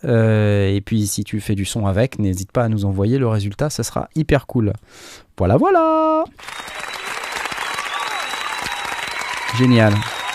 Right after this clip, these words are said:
Alors, c'est quoi la semaine prochaine, on me demande ? Je peux vous le dire tout de suite. Euh, il faut que j'aille consulter le petit fichier, euh, parce que vous avez, vous avez bien compris qu'on va, on allait avoir un truc toutes les semaines, hein,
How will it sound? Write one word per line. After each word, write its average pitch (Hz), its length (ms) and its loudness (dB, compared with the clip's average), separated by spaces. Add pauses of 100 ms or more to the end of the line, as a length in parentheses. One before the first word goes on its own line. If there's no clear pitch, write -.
(1160)
Alors, 180 220 6
c'est 226 180 0
quoi 247 300 4
la 208 100 4
semaine 208 300 0
prochaine, 180 640 2
on 139 40 4
me 131 120 4
demande ? 120 400 4
Je 113 80 0
peux 208 160 -2
vous 185 160 0
le 131 80 2
dire 131 520 0
tout 147 120 -10
de - 80 -8
suite. - 480 -6 (800)
Euh, 104 160 2
il 101 60 0
faut - 120 -6
que 127 140 0
j'aille 123 200 2
consulter 151 1000 -2
le 101 580 -2
petit - 580 -6
fichier, 139 640 -2 (560)
euh, 101 120 -8
parce - 140 -12
que 107 120 -6
vous 101 240 -6
avez, 90 80 -4 (680)
vous 107 140 -2
avez 107 80 2
bien 107 160 0
compris 123 300 -4
qu'on 110 140 -8
va, 101 120 -2 (160)
on 117 160 -2
allait 104 120 2
avoir 104 260 2
un 104 80 0
truc 110 180 -6
toutes - 160 -12
les 98 80 -2
semaines, 120 320 -4
hein, 117 180 -6